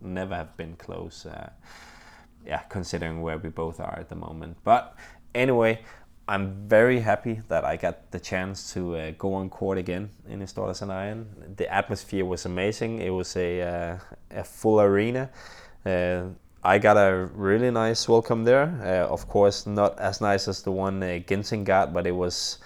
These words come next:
amazing for me to stand on court, hear the roar for him as well, and just feel the, uh, yeah, the passion from the fans also during the match. We didn't have a lot of great rallies, but the few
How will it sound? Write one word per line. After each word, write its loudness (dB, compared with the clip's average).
amazing 2
for -2
me 0
to -4
stand 0
on -4
court, 4
hear 0
the 0
roar 4
for -6
him -2
as -4
well, 6
and -2
just -4
feel 2
the, -2
uh, -4
yeah, 6
the 2
passion 2
from 0
the -2
fans -2
also -2
during -2
the -2
match. -2
We -4
didn't -2
have 2
a 0
lot 6
of 2
great 0
rallies, 2
but -6
the -8
few -2